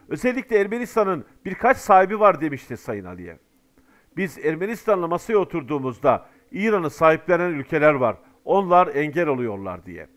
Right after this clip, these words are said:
Özellikle Paşinyan ne demişti? "Fransa gölge etme yeter." Paşinyan baktı ki bu gerginlikten kendisini sahiplenmeye çalışanların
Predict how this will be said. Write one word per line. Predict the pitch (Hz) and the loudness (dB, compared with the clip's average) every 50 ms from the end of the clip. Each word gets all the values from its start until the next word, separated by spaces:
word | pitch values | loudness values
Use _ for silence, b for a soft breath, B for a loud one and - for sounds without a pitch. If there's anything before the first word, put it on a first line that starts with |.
| _ _ _ _ b b b b b b | _ _ _ _ b b b b b b
Özellikle | - 208 185 233 277 277 269 277 - _ 233 190 151 | -4 -4 0 0 0 0 0 -6 -2 _ 4 4 4
Paşinyan | - - - 170 - - 277 269 269 240 214 | 4 2 -2 -2 -2 -2 -6 -4 -2 0 0
ne | 202 233 226 | 0 0 2
demişti? | 294 269 240 196 - - _ 175 180 185 165 b b b b b _ | 0 -2 -2 -4 -6 -4 _ 0 0 0 -2 b b b b b _
"Fransa | - - 233 262 262 - - 196 | -2 4 4 4 4 2 -2 -6
gölge | 156 127 - 175 180 180 147 196 220 | -6 -4 0 0 0 0 4 4 4
etme | 202 214 - 185 165 | 4 4 0 -4 -2
yeter." | 131 120 - - 180 151 - - _ _ _ _ _ _ _ _ _ _ _ _ _ _ _ _ _ _ _ | -2 -4 -2 0 0 0 0 -2 _ _ _ _ _ _ _ _ _ _ _ _ _ _ _ _ _ _ _
Paşinyan | - 165 180 - 233 233 262 254 233 175 | -6 -6 -6 -6 -8 -4 -2 -2 0 2
baktı | 170 165 160 - - 240 | 2 2 2 -2 -8 -10
ki | - 175 170 160 160 151 b b b b b b _ _ _ | -4 -2 0 0 0 -2 b b b b b b _ _ _
bu | 139 202 240 | -10 -8 -8
gerginlikten | 180 185 202 185 170 143 180 196 185 190 185 - _ 175 156 131 113 | 2 4 4 4 4 0 -4 -6 -4 -6 -8 -4 _ 0 0 0 -2
kendisini | - 165 175 185 170 - - 185 170 143 | -6 -8 -8 -8 -8 -12 -12 -12 -12 -6
sahiplenmeye | - 180 170 175 170 - 190 196 180 196 214 220 | 0 2 2 2 2 0 -4 -4 0 0 0 0
çalışanların | 220 214 196 165 151 - - 147 135 131 127 127 147 175 170 - | 2 0 -2 -2 -2 -4 -4 -4 -2 -2 -2 -2 -2 -2 -4 -8